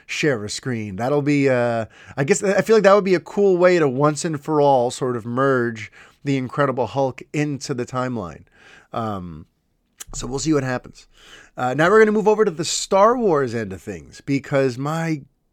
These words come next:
God, there were a lot of interesting things that came out of Star Wars on this call. Uh, you know, the big headline, the big mainline thing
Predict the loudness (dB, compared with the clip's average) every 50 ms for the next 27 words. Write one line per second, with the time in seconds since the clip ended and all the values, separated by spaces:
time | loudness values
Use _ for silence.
0 | _ -6 -2 2 4 4 6 4 4 2 -2 -6 -8 -6 -6 -6 -6 -6 -6 -8
1 | -8 -10 -10 -6 -4 -4 -4 -4 -6 -10 -10 -10 -10 -10 -10 -8 -8 -8 -8 -8
2 | -8 -12 -12 -10 -8 -8 -8 -6 -8 -10 -10 -10 -8 -6 -4 -4 -4 -4 -6 -6
3 | -8 -10 -12 -14 -14 -14 -14 -16 -16 -10 -4 -2 -2 0 -2 -4 -8 -14 _ _
4 | -20 -20 -20 -20 -20 -20 -20 -12 -8 -6 -4 -4 -4 -4 -4 0 2 2 2 0
5 | -2 -6 -4 -2 -2 0 2 4 6 6 6 6 2 -4 -12 -16 _ _ _ _
6 | _ _ -14 -4 2 4 4 4 4 4 2 2 2 0 -2 -6 -10 -10 -8 -8
7 | -6 -4 0 0 2 2 0 0 -4 -6 -8 -10 -10 -8 -6 -4 -2 0 0 0
8 | 0 0 -2 -4 -4 -4 -2 0 2 2 2 0 0 -2 -4 -6 -8 -6 -4 -2
9 | -2 -2 -6 -10 -14 -18